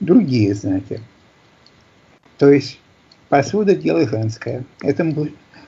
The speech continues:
оружие — дело мужское. Группа знаков, которые вот на этих, э, э, чурингах появилась, может, э,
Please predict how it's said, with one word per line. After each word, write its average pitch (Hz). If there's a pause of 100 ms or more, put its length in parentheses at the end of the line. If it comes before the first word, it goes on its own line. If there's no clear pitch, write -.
оружие — 147
дело 135
мужское. 110 (1000)
Группа 165
знаков, 156 (480)
которые 165
вот 165
на 175
этих, 147
э, 170 (560)
э, -
чурингах 170 (220)
появилась, 190 (760)
может, 190 (300)
э, -